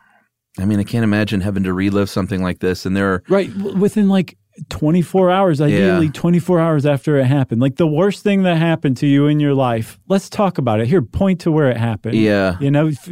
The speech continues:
Speaker 2: f-, from a stranger.
Speaker 1: Well, and there are plenty of interviews that,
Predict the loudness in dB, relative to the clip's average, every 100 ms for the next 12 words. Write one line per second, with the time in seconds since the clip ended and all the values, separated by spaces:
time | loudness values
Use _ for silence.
0 | -12 -10 -2 0 0 -4 -2 2 2 0
1 | -4 -12 -16 _ 2 4 4 2 0 0
2 | 0 2 0 0 0 0 0 0 0 0
3 | -2